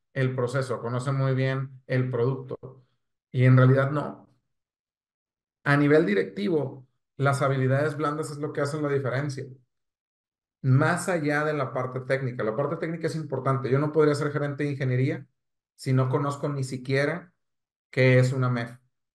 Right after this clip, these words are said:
o no conozco ni siquiera qué es control estadístico de procesos. O sea, no debería de llegar a ser gerente de ingeniería. Pero para ser director de ingeniería o director de planta,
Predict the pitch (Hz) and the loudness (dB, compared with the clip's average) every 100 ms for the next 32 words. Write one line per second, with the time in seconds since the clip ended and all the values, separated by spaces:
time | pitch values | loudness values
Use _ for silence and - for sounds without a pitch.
0 | _ _ _ _ 131 127 127 135 131 - | _ _ _ _ -2 0 2 0 -2 -4
1 | 139 131 127 127 135 135 143 147 - _ | -4 -4 -6 -4 0 0 0 -6 -10 _
2 | _ _ _ _ - 131 131 131 131 - | _ _ _ _ -2 2 4 2 0 -2
3 | 131 127 127 127 120 127 - 120 120 110 | -4 -2 -2 -2 -4 -4 -4 -4 -4 -10
4 | - - 117 120 139 156 151 135 151 196 | -12 -12 -4 2 6 8 8 8 6 6
5 | 156 131 123 127 120 127 123 - - 120 | 6 4 4 2 0 -2 -4 -10 -10 -8
6 | 117 117 107 117 107 110 - - _ _ | -6 -8 -6 -6 -6 -8 -12 -20 _ _
7 | _ _ _ _ _ _ _ _ _ _ | _ _ _ _ _ _ _ _ _ _
8 | _ _ _ _ _ _ _ _ 180 220 | _ _ _ _ _ _ _ _ 4 6
9 | 208 156 160 - _ _ _ _ _ _ | 6 4 0 -6 _ _ _ _ _ _
10 | _ _ _ _ _ 135 131 127 151 147 | _ _ _ _ _ 4 6 6 4 2
11 | 180 139 - 151 165 202 185 131 123 120 | 2 2 2 4 4 6 2 2 -2 -2
12 | 123 123 123 - _ _ _ _ 127 127 | -4 -6 -10 -16 _ _ _ _ 2 4
13 | 127 127 127 139 143 - 156 190 202 220 | 4 4 0 -2 -2 -2 -2 -4 -8 -14